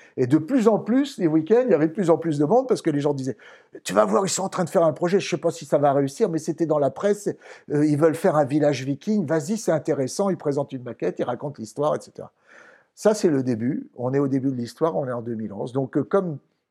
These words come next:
ça, ça s'est plutôt bien passé, on a consolidé l'association. Les personnes qui sont venues pendant l'été deux mille onze ont été les premiers bénévoles.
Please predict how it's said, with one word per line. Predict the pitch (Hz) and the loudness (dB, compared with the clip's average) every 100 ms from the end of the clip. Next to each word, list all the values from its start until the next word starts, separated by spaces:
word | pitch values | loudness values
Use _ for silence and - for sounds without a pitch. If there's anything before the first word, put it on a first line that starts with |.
| _ _ _ | _ _ _
ça, | - 165 | -2 0
ça | 151 139 | 2 0
s'est | - 139 | 0 -6
plutôt | 143 147 | -2 -2
bien | 123 127 | 0 -2
passé, | - 101 - 220 _ _ _ _ | -2 -4 -6 -8 _ _ _ _
on | - 104 | -6 0
a | 107 | 0
consolidé | - 135 - 123 123 123 | 0 -4 -2 -2 -2 -2
l'association. | 120 101 - - - - 123 180 269 - _ _ _ _ - | 0 -2 -4 -8 -8 -6 -6 -4 -6 -12 _ _ _ _ -8
Les | 120 139 127 113 113 _ - | -2 -2 -2 -14 -20 _ -2
personnes | 156 - - 175 170 | -2 0 2 2 0
qui | 143 | -8
sont | - 139 | -2 -2
venues | 135 151 165 | 0 -2 -4
pendant | - 131 127 | -2 0 0
l'été | 120 135 | -2 -4
deux | 107 113 | -4 -4
mille | 113 123 | -2 -2
onze | 120 | -2
ont | 104 | -2
été | 104 131 | -2 -4
les | 113 | -6
premiers | - 113 117 | -8 -8 -4
bénévoles. | 107 104 110 185 277 | -4 -2 0 0 -4